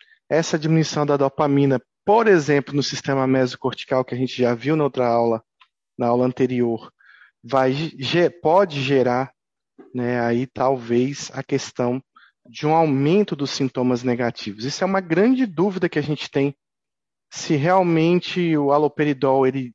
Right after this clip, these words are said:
aumenta os sintomas negativos ou se, na verdade, os sintomas parkinsonianos, em decorrência da, do bloqueio nigrostriatal, é que geram esses sintomas.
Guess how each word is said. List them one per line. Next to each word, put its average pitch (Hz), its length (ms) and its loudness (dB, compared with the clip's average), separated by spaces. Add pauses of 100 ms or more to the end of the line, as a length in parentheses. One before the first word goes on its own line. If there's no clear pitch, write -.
aumenta 156 680 2
os - 80 -2
sintomas 165 420 -2
negativos 143 720 -2 (420)
ou 214 360 0
se, - 240 -2
na 202 180 4
verdade, 165 720 0
os 175 100 -4
sintomas 165 600 -2
parkinsonianos, 160 1300 -2 (560)
em 139 60 -4
decorrência 135 600 -2
da, 123 400 -2 (500)
do 127 100 -6
bloqueio 147 520 -2
nigrostriatal, 147 800 -2
é 160 80 2
que 202 240 -4
geram 151 1000 2
esses 135 420 0
sintomas. 120 720 -8